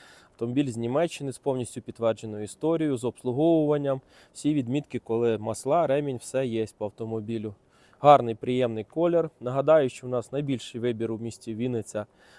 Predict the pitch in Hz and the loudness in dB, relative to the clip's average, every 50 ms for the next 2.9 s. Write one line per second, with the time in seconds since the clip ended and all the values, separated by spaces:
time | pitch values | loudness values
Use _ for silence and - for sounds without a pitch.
0 | - _ - 127 131 120 - - 131 127 123 98 - - - _ _ _ _ _ | -8 _ 2 2 2 2 2 0 2 2 2 2 0 -10 -20 _ _ _ _ _
1 | - 147 156 165 - - 160 143 - - - 143 147 156 160 - - 117 117 120 | 2 4 4 4 4 0 -4 -6 -6 -6 0 2 2 2 2 -2 -6 -6 -4 -4
2 | 120 117 - - 123 117 - - 113 107 104 - 113 117 120 139 165 185 | -4 -6 -6 -6 -6 -6 -6 -8 -10 -10 -6 -4 -2 -2 0 2 0 0